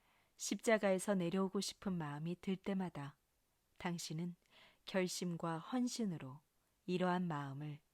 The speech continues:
막아야 한다. 우리가 매 순간마다 "이제는 내가 산 것이 아니오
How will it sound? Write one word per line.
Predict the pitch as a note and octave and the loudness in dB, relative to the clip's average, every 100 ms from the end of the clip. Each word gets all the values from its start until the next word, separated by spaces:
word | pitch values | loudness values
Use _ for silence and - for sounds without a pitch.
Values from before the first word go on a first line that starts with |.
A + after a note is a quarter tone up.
| _ | _
막아야 | E3+ F3 F3 F3+ F3 | 2 2 2 -4 -4
한다. | D#3 C3+ C3 _ _ _ _ _ _ _ _ _ _ - | -8 -10 -12 _ _ _ _ _ _ _ _ _ _ -4
우리가 | F#3+ F#3 F3 F3+ D#3+ D3+ - - - | 2 2 2 0 0 -4 -16 -20 0
매 | G3 G3+ | 4 4
순간마다 | A#3 C4 B3 A#3 F#3+ D3+ C3+ C3+ _ _ _ _ _ _ _ _ _ _ - | 4 2 4 2 2 -2 -8 -10 _ _ _ _ _ _ _ _ _ _ -2
"이제는 | G3+ G#3+ G#3 G#3+ F#3 D#3 | 0 4 4 6 2 2
내가 | F3 F#3 G3 F#3 | 0 2 2 2
산 | - C4 | -2 0
것이 | C4 A#3+ - | 2 0 0
아니오 | G#3+ D#3 D3 C#3+ | -2 -2 -6 -8